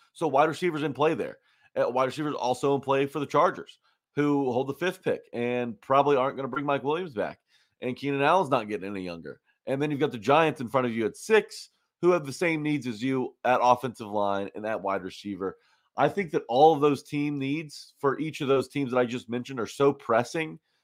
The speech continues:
that they don't wanna trade those picks. I believe that the trade frenzy will happen right behind the Titans at eight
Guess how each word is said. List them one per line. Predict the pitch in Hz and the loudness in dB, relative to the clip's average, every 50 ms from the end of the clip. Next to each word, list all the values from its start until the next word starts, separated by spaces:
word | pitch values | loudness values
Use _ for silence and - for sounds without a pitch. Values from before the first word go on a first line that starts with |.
| _ _ _ _ - | _ _ _ _ 2
that | 123 160 156 156 117 | 2 2 2 4 6
they | 147 160 | 6 8
don't | 190 202 143 143 | 8 6 4 4
wanna | 151 156 156 127 | 4 4 4 4
trade | - - 160 170 175 131 | 4 4 4 4 4 2
those | 113 95 90 - | 0 0 0 -2
picks. | - - 98 85 - - | -8 -10 -10 -10 -6 2
I | - 143 208 214 | 6 8 8 8
believe | 214 220 175 165 156 151 131 | 6 2 2 2 2 2 2
that | 135 135 110 | 0 -4 -4
the | 107 | -6
trade | 92 - 165 170 185 196 151 | -8 0 0 2 2 0 -2
frenzy | - - 143 127 117 98 113 113 110 104 - _ _ _ _ _ _ - | -4 -2 -2 -2 -2 -2 -2 -2 -2 -4 -8 _ _ _ _ _ _ 0
will | 131 139 | 0 2
happen | - 160 156 151 147 151 147 120 | 6 8 8 8 8 6 2 0
right | 113 117 131 156 185 160 - - | 4 6 8 8 6 6 2 2
behind | 160 151 131 151 165 170 165 151 | 2 4 6 6 4 4 4 0
the | 143 | -2
Titans | 139 - 127 113 101 101 104 104 107 | -2 2 2 2 2 2 -4 -4 -4
at | 117 110 - _ - | -4 -4 -4 _ 0
eight | 175 160 135 123 98 - | 2 2 2 0 -2 -6